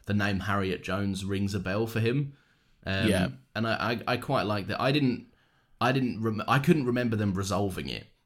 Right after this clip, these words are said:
Speaker 1: But obviously, having seen the show, I know why the name would ring a bell, um,
Speaker 2: Yeah.
Speaker 1: for a time traveller. But I, um, yeah, I, I just thought that was a good little inclusion, and it,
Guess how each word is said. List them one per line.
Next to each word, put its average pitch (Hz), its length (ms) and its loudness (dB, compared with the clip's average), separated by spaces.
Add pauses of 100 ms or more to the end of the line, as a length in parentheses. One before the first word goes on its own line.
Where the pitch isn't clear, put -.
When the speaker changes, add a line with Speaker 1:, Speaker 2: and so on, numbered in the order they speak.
Speaker 1:
But - 100 -2
obviously, 101 300 -2
having 95 260 -2
seen 95 300 -2
the 85 80 -2
show, 82 340 -2
I 87 80 -2
know 90 240 0
why 90 300 0
the 80 100 -4
name 73 240 -4
would 73 100 -6
ring 82 200 -6
a 71 40 -6
bell, 65 440 -8 (200)
um, 82 240 -6
Speaker 2:
Yeah. 90 280 -2 (100)
Speaker 1:
for 98 240 -2
a 82 60 -4
time 87 280 -4
traveller. 78 520 -8 (340)
But 131 120 0
I, 151 200 2
um, 147 400 0 (640)
yeah, 120 300 0
I, 123 240 2
I - 40 0
just 113 160 -2
thought 123 120 2
that 101 100 2
was 110 140 -2
a 110 40 0
good 110 160 0
little 101 180 0
inclusion, 98 580 0
and 92 180 -2
it, 95 220 -6